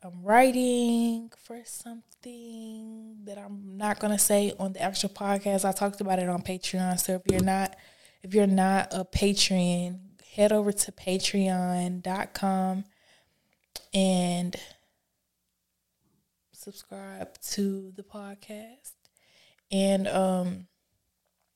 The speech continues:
you can hear me talk more about this project that I have coming up, um, that I'm super excited about. But it's gonna take me a little time because I just want everything to look a certain type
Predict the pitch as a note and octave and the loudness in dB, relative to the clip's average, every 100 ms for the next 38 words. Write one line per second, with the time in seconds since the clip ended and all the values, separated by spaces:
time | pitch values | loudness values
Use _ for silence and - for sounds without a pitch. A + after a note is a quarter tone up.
0 | _ - - G#3 G3+ G3 F#3+ F3+ F#3+ F#3 | _ -12 -10 -12 -10 -10 -10 -10 -10 -6
1 | F3+ F3 F3+ F#3 F#3+ - G3 - F#3+ - | -4 -6 -8 -4 -4 -4 -14 -14 -14 -14
2 | - F#3+ F#3+ F#3 - F#3+ F#3 - G2 - | -8 -6 -6 -10 -14 -18 -18 -10 -10 -8
3 | - G3 F#3+ F#3+ G3 - _ _ _ _ | -6 -4 -2 -6 -12 -20 _ _ _ _
4 | _ _ _ _ - G3 F#3+ F#3+ F#3+ F#3 | _ _ _ _ 0 2 4 4 2 2
5 | F#3 F#3+ F#3+ F#3+ F#3+ - G3+ - G3 - | 0 0 0 0 0 0 0 -2 -8 0
6 | - F#3+ F#3 F#3+ F#3 F#3 F#3 F#3+ G#3 A#3+ | 2 2 0 -2 -4 -4 -4 -2 -4 -10
7 | _ _ _ _ _ F#3+ F#3 F#3+ F#3+ F#3 | _ _ _ _ _ -14 -10 -10 -12 -14
8 | G3 G3 F#3 G3 F#3+ G3 F#3 F#3 F#3+ G3 | -16 -18 -18 -18 -10 -6 -4 -6 -8 -14
9 | - G3+ G3 F#3+ F#3+ - F#3+ - F3+ F3+ | -14 -14 -12 -12 -14 -12 -14 -4 -2 0
10 | F3 F3 F3 F3 E3+ F3+ F3+ F3 E3+ - | -2 -2 -4 -10 -16 -18 -8 -4 -4 -6
11 | F3+ F3 F3 - D#3 D#3+ F3+ | -12 -16 -14 -10 -8 -8 -10